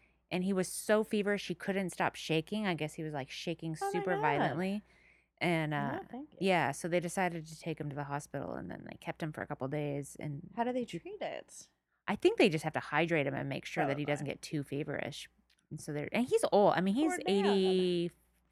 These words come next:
Speaker 1: eighty-two, eighty-three? No, he's gotta be eighty-four
Speaker 2: I
Speaker 1: now.
Speaker 2: would love that my parents were older than your parents.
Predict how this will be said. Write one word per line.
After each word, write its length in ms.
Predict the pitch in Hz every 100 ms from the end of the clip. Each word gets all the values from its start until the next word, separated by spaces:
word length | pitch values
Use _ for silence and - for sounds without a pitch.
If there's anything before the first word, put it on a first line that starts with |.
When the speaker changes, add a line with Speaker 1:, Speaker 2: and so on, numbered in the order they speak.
| -
Speaker 1:
eighty-two, 380 | - 226 302 370
eighty-three? 800 | 180 180 180 - 190 240 330 349
No, 160 | 285 302
he's 120 | 294
gotta 140 | 453 453
be 60 |
eighty-four 400 | 339 311 - 294 427 247
Speaker 2:
I 80 |
Speaker 1:
now. 60 | 254
Speaker 2:
would 120 | 214
love 320 | 214 196 185
that 140 | 190 185
my 300 | 170 156 135 165
parents 360 | 170 165 175 -
were 100 | -
older 240 | - - 92
than 100 | -
your 100 | 170
parents. 680 | - 202 240 - - -